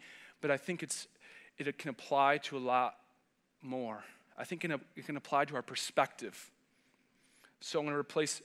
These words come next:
"I" with "perspective." Your eye, your perspective is like a lamp that provides light for your whole body. When your perspective is healthy, your whole body is filled with light. But when your perspective is unhealthy, your whole body is filled with darkness. If the light you think you have is actually darkness, how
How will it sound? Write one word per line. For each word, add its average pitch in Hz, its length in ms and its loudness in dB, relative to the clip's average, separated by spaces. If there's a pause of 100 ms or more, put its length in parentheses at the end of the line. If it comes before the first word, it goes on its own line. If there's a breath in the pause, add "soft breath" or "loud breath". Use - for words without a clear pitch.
"I" 139 220 6
with 135 180 -4
"perspective." 135 600 -2 (240 loud breath)
Your 185 180 2
eye, 165 240 10 (100)
your 147 160 -2
perspective 175 640 2
is 165 120 2
like 165 160 2
a 156 40 2
lamp 139 340 2
that 143 120 0
provides 135 340 2
light 131 320 4
for - 80 -8
your 139 120 -4
whole 143 180 -2
body. 127 300 4
When 127 180 -6
your 123 80 -4
perspective 151 580 0
is 139 140 0
healthy, 151 320 2
your 147 160 0
whole 143 160 -2
body 131 360 6
is 131 120 -4
filled 131 200 -6
with 131 120 -4
light. 131 360 6 (300 loud breath)
But 151 120 -4
when 151 100 0
your 151 160 0 (320 loud breath)
perspective 175 520 6
is 156 140 -4
unhealthy, 170 460 2
your 165 140 0
whole 190 280 4
body 185 340 8
is 165 140 0
filled 170 220 -2
with 147 120 -6
darkness. 151 500 2 (120)
If 143 220 -12
the 143 80 -8
light 143 360 2
you 151 100 -14
think - 360 -12
you 151 60 -8 (140)
have 135 340 2 (320 loud breath)
is - 100 -6
actually 131 380 0
darkness, - 460 -6
how 120 140 -6